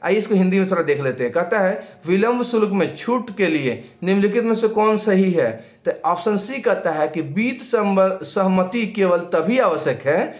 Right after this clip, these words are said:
जब प्रति wagon विलंब शुल्क निश्चित मूल्य से अधिक हो, मतलब उसका जो, अ, certain जो value है, उसका जो कुछ एक value fix है,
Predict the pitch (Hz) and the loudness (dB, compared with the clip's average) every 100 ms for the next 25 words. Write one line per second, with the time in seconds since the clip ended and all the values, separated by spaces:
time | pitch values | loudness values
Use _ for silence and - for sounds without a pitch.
0 | - - 170 170 180 170 240 247 214 165 | -20 -2 -2 0 -2 -2 -2 0 2 0
1 | 147 160 151 165 190 220 208 185 185 - | 0 -2 0 2 2 0 0 -2 -2 -8
2 | - - 185 214 - 285 247 247 254 262 | -14 0 2 2 -2 -2 0 2 2 2
3 | 247 214 208 202 131 107 - - 170 175 | 2 4 0 0 -2 -4 -12 -4 -4 0
4 | 202 214 196 240 220 240 254 254 - - | 0 0 0 0 4 4 4 0 -10 -20
5 | - _ 202 190 220 202 247 262 262 185 | -20 _ -2 0 2 2 2 2 2 2
6 | 175 160 160 165 254 233 190 214 226 233 | 2 2 4 4 4 0 -2 0 0 0
7 | 233 220 220 208 165 147 170 196 196 208 | 0 -2 -2 -2 -4 -2 2 0 0 -4
8 | 196 - 165 175 - | -4 -2 0 0 -2